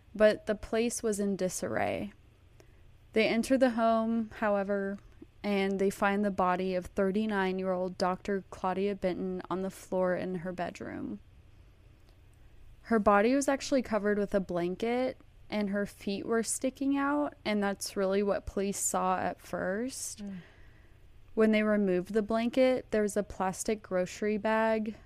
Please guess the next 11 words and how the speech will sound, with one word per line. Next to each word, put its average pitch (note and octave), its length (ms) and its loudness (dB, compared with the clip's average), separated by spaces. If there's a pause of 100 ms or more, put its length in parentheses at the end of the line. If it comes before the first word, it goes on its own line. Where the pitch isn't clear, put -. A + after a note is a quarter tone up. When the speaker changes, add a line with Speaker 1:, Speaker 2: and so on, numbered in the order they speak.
(100)
Speaker 1:
over F#3+ 320 0
Claudia's F#3 580 -4
head. - 500 -8 (1600)
Now, G#3+ 280 2
it - 80 -2
doesn't C#4+ 340 4
say G#3 560 4
that A3 160 4
strangulation G#3 840 0
or G3 120 -2
suffocation G3+ 1160 -2